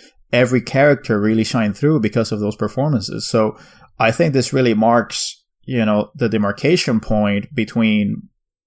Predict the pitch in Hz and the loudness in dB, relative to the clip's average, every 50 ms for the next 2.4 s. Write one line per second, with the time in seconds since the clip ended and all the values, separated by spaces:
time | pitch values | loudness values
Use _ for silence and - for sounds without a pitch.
0 | _ _ - 117 104 101 101 107 - - 123 135 143 131 113 110 104 101 - - | _ _ -4 -2 -2 -2 -4 -2 0 0 2 4 2 2 2 2 0 0 0 0
1 | 110 101 98 - - 104 101 110 123 - - - - - - _ - - - - | -2 -2 -2 -4 -6 -4 -4 -4 -4 -6 -12 -20 -20 -20 -20 _ -20 -14 -4 -2
2 | 117 107 107 104 104 101 98 - | 0 2 2 2 0 -2 -4 -6